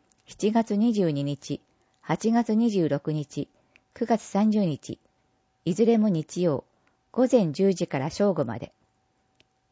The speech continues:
共通事項、場所、問い合わせ、久保台コミュニティセンター、電話六五の四七八八。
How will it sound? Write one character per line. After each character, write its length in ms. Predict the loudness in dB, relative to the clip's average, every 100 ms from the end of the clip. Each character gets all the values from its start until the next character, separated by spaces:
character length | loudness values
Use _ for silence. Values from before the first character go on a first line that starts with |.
| _
共 220 | 0 0 2
通 200 | 0 0
事 180 | -2
項、 300 | -4 -6 -8 -12 _ _ _ _ _ _ _
場 140 | -6
所、 260 | -2 -2 -2 _ _ -4
問 180 | 0 2
い 60 |
合 60 | 0
わ 120 | -2
せ、 260 | -2 -4 -4 _ _ _ _ _ _ _ -6
久 160 | 0
保 140 | 2 4
台 240 | 2 0
コ 180 | -4 -2
ミ 80 | 2
ュ 20 |
ニ 140 | 2
テ 100 | 2
ィ 80 | 0
セ 160 | 0 -2
ン 80 | -2
タ 320 | -6 -8 -12 _ _ _ _ _
ー、 20 |
電 260 | 0 0 0
話 180 | -2 -4 _
六 280 | -4 0 0
五 260 | 2 0 0
の 220 | -4 -10 _ _ _
四 280 | 0 2 2
七 220 | 0 0
八 320 | -4 -8 -10
八。 360 | -12 -14 -20